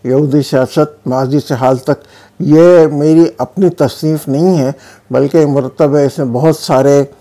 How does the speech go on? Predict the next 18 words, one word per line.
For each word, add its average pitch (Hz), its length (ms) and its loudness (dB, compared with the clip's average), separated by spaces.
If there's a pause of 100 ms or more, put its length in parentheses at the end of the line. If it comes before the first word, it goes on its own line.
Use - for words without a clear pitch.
(320)
मुस्लिम 160 720 2
हमारे 143 360 2
जो 131 140 -2
फ़िलासफ़र 135 540 -2
गुज़रे 135 320 -4
हैं, 139 380 -6 (360)
मुस्लिम 160 420 -2
scholars 147 460 0
गुज़रे 143 300 0
हैं, 143 260 -2
और 135 200 0
जो 127 180 0
बाहर 127 340 0
के 131 280 -2
यहूदी 143 440 2 (420)
और 135 180 2
अमरीकी 147 520 0
सहाफ़ी 131 600 -2